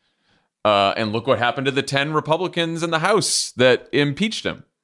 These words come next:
that voted to impeach. You know, they're either not, they're either retired or not running or have primary challenges. They got death threats. Like, that's what happens. So this is the party now.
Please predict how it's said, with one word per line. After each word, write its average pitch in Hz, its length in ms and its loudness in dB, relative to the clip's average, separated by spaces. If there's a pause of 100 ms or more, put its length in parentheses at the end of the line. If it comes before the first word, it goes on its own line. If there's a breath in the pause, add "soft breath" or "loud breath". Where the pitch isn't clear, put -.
(160)
that 113 100 -4
voted 135 240 -2
to 151 100 -8
impeach. 160 520 -10 (380 soft breath)
You 127 120 -4
know, 113 340 -2
they're 113 200 2
either 107 220 0
not, 101 280 0
they're 110 120 0
either 104 140 -4
retired 151 580 2
or 104 60 0
not 98 240 -2
running 151 320 0
or 104 80 -4
have 95 220 -4
primary 151 440 0
challenges. 131 720 -2
They 95 120 -4
got 82 260 -6
death 139 300 0
threats. 143 560 0 (400 soft breath)
Like, 110 460 -2 (680)
that's 135 240 0
what 151 100 2
happens. 139 640 -6 (120)
So 123 180 0
this 123 200 0
is 143 120 -4
the 139 80 -2
party 175 340 -2
now. - 220 -18